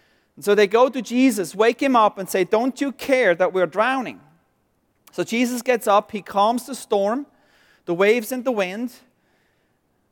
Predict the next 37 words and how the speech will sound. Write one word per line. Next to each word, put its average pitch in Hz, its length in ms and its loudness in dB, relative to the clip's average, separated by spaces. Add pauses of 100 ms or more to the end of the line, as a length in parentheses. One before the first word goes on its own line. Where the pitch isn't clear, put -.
(260)
Matthew 208 360 2
says, 220 300 2
he 196 80 -6
looked 214 220 0
at 240 60 -4
his 254 120 -4
disciples, 208 560 0
"O 190 120 4
ye 226 180 0
of 214 120 2
little 247 220 2
faith," 202 400 -4
you 196 80 -8
know, 214 240 -2 (460)
"I'm 196 160 -2
here, 220 260 2
I'm 202 80 -4
with 220 180 0
you." 254 220 -4 (840)
And 165 120 -6
then 247 220 2
the 240 80 2
disciples 226 600 0
look 254 180 0
at 214 100 -6
each 185 140 -10
other 202 400 0 (320)
and 165 100 -10
say, 190 200 0
"Who 262 380 0
is 196 240 2
this 131 300 -8
man? 123 380 -20 (240)
Who 247 320 0
is 196 260 -4
this 156 280 -10
man? 135 200 -14